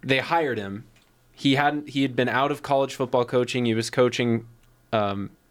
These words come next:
high school ball in Texas, and they brought him on, and it, you know, just given the nature of the allegations that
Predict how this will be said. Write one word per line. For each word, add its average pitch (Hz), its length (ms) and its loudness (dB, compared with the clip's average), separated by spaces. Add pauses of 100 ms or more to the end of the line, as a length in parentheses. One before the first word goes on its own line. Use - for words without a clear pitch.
(160)
high 135 200 -2
school 131 240 -4
ball 110 420 0
in 110 140 -6
Texas, 107 560 -6 (760)
and 110 600 -2 (540)
they 123 140 0
brought 120 260 0
him 113 120 -4
on, 131 480 -2 (420)
and 117 320 0
it, 113 160 -2 (160)
you 127 120 -2
know, 113 120 0
just 123 420 -4
given 135 300 2
the 113 80 0
nature 110 600 0
of 107 460 -2 (560)
the 110 500 2
allegations 113 1000 -4
that 104 240 -2